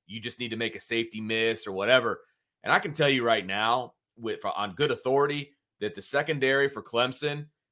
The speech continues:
eh, uh, was utilizing the ice packs on the plane ride home, man, because they were getting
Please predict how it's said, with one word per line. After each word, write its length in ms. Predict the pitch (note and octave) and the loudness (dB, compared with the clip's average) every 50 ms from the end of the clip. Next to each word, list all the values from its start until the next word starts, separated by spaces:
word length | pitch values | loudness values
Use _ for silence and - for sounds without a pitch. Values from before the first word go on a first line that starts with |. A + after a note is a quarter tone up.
| _ - | _ -8
eh, 120 | - G#2 - - | -6 -6 -6 -2
uh, 300 | - G#2 G#2 G2 F#2+ F#2+ F#2+ | 0 2 2 4 2 0 -2
was 180 | G2+ G#2 F#2+ F#2+ | -4 -8 -8 -4
utilizing 520 | B2+ D3+ D3+ D3+ C#3 C3 B2+ B2 G#2+ A2 | -4 -2 0 4 6 6 6 4 2 -2
the 160 | G#2+ G#2 G#2 G#2 | -4 -2 0 2
ice 220 | A2 A2 G#2 - | 2 0 0 -4
packs 400 | - - G2+ F2+ E2 D#2+ - - | -6 -2 0 0 0 0 -4 -6
on 120 | F#2 F2 | -8 -6
the 60 | F2 E2 | -6 -8
plane 320 | - - G#2 G2 G2 F#2 | -10 -8 -6 -4 -4 -4
ride 220 | F#2 F2+ F2 E2+ | -2 -2 -2 -2
home, 260 | D#2+ F2 F2 E2 D#2 D2+ | -4 -6 -8 -8 -8 -6
man, 240 | D#2 D2+ D2+ D2+ D2 | -6 -6 -6 -6 -8
because 340 | E2+ E2+ - G#2 F#2+ E2+ D#2+ | -10 -10 -8 -8 -8 -6 0
they 280 | A#2 B2+ C#3 C#3 C#3+ | 4 6 6 6 6
were 240 | C#3 A#2 A2+ A2 G#2+ | 4 0 -2 -4 -4
getting 320 | G#2+ - A2+ G2 F2+ F#2+ | -2 -4 -4 -4 -4 -8